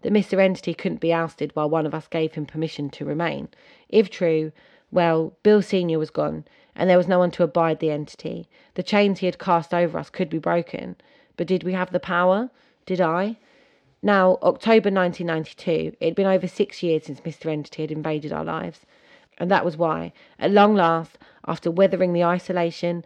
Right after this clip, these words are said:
the strife, the all-consuming doubt, the nightmare had to end.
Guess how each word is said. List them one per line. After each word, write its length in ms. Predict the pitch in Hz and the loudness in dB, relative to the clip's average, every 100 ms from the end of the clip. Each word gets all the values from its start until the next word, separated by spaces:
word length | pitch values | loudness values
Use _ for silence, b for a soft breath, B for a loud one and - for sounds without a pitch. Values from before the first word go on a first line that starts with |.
| B - | B -16
the 80 | 156 | -10
strife, 520 | - 185 175 180 - b b | 0 2 2 -2 -12 b b
the 140 | - 196 | 2 4
all-consuming 680 | 196 - 185 - 185 175 | 4 0 -6 -2 -2 -2
doubt, 380 | 165 160 160 - b b | -2 -2 -2 -6 b b
the 100 | - | -4
nightmare 300 | 180 170 160 165 | 2 2 0 -4
had 260 | - 165 | -4 -8
to 120 | - 156 | -6 -6
end. 380 | 151 - 175 | -6 -10 -14